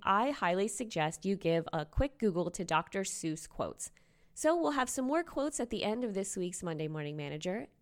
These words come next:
And now, without further ado, let's get started. Symptoms. Justin was spending some time off around the holidays thinking about his twenty-five years in sales.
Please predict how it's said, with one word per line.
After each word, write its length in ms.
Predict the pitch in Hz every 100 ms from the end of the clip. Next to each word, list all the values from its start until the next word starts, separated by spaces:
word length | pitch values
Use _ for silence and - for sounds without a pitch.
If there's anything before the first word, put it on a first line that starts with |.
| _ - -
And 220 | 202 190
now, 240 | 180 185 269
without 340 | 320 190 -
further 400 | - 208 196 175
ado, 460 | 175 175 196 294 349
let's 440 | 185 175 190 - -
get 260 | 170 220
started. 680 | - - 156 143 139 135 151 - _ _ _ _ _ _ _ _ _ - - - - - - - - - - 719 - - _ _ _ _ _ - _ _
Symptoms. 920 | - - - 381 349 - 160 147 - - _ _ _
Justin 440 | - 233 277 - 208
was 120 | 180
spending 460 | - - 202 233 269
some 180 | -
time 340 | 175 - 196 254
off 200 | 151 175
around 380 | - 160 147 185
the 60 | 254
holidays 560 | 170 160 156 147 165
thinking 400 | - 262 285 220
about 320 | 170 156 156
his 180 | 180 151
twenty-five 640 | - - 208 247 202 185 185
years 320 | 151 151 165
in 220 | 160 156
sales. 500 | 165 - 120 113 -